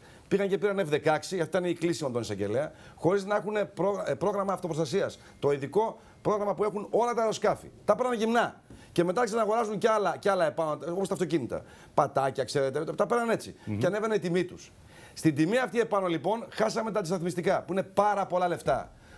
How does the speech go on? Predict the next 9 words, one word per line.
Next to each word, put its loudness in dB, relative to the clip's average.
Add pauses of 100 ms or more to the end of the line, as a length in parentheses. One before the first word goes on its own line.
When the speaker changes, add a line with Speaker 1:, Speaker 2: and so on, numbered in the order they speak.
(120)
Speaker 1:
Τώρα, 2
πώς -2
βρέθηκαν 0
τρεις 0
λογαριασμοί, 0 (720)
βαφτιστήρι 0
είναι -4
ο -2
Θοδωράκης -2